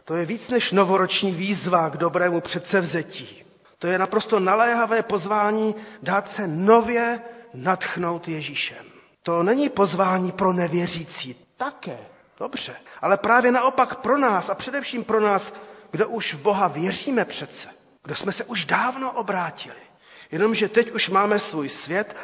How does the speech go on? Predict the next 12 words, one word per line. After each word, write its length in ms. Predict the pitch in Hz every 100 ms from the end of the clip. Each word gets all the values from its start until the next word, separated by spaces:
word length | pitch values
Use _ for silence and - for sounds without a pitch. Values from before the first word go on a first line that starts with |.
| -
a 80 | 190
už 300 | 208 160 165
dlouho 420 | 214 269 262 214
máme 340 | 175 160 147
svůj 280 | 135 147 135
svět. 640 | - - 123 - _ - _ _
Máme 260 | 143 170 202
své 280 | 202 - 190
jisté 600 | 165 185 - - 196 196
a 120 | 160
nebo 300 | 156 160 196
nejisté. 760 | 196 214 233 240 - - -